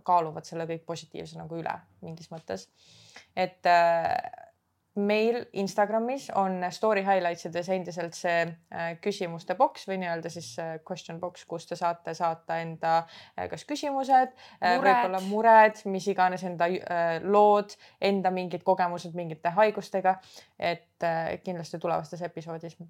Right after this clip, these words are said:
Speaker 1: episoodides me jälle siis puudutame neid teemasid.
Speaker 2: Ja et just, äh, ärgitame siis nagu terviseteemadega ka sinna kirjutama.
Speaker 1: Jah, vot. Aga ma arvan, et me võime tänaseks podcasti kokku tõmmata.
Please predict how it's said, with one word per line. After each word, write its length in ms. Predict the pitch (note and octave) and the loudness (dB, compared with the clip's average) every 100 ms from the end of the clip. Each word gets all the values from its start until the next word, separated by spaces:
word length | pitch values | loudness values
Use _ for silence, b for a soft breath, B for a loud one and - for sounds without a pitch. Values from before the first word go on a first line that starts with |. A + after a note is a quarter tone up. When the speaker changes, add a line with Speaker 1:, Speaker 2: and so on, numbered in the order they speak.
| _ | _
Speaker 1:
episoodides 720 | F#3 F#3 E3+ E3+ D#3+ D#3+ E3 - | -10 -8 -8 -8 -8 -10 -12 -10
me 100 | E3 | -8
jälle 320 | E3 D#3+ D#3+ | -6 -8 -12
siis 260 | - E3+ - | -14 -16 -12
puudutame 460 | D#3+ D#3 D#3 E3 | -10 -10 -12 -12
neid 140 | E3+ E3+ | -12 -12
teemasid. 460 | F#3 F3 - G3 - _ | -12 -12 -14 -18 -20 _
Speaker 2:
Ja 240 | G#3 G3+ G3 | -6 -2 -2
et 140 | F#3+ | -4
just, 240 | A#3 A#3 - | -10 -8 0
äh, 280 | G3 G3 G#3 | 4 6 4
ärgitame 360 | G#3 - F#3 F3+ | 0 -12 -12 -10
siis 120 | F3+ | -12
nagu 160 | F#3 | -12
terviseteemadega 920 | F#3+ G#3 G3 G3 G3 F#3+ F#3+ F#3 F#3 F#3+ | -6 -4 -4 -10 -10 -8 -8 -10 -14 -8
ka 180 | F#3+ F#3+ | -8 -8
sinna 300 | F#3+ F#3+ F#3 | -12 -16 -16
kirjutama. 480 | F#3+ F#3+ - G3+ F#3 _ | -16 -16 -16 -18 -18 _
Speaker 1:
Jah, 160 | F#3 F3 _ _ _ _ _ _ | -14 -14 _ _ _ _ _ _
vot. 300 | - - - _ _ | -18 -18 -20 _ _
Aga 120 | G3+ A3+ | -14 -8
ma 80 | |
arvan, 180 | D#4 C4 | -6 -6
et 60 | G3+ | -6
me 60 | |
võime 180 | G3 F#3 | -8 -8
tänaseks 380 | E3+ E3 D#3+ D#3+ | -8 -10 -12 -16
podcasti 560 | _ E3 - - E3 D#3 | _ -16 -16 -16 -16 -14
kokku 200 | - D#3+ | -16 -14
tõmmata. 340 | E3+ E3+ F#3 | -12 -12 -12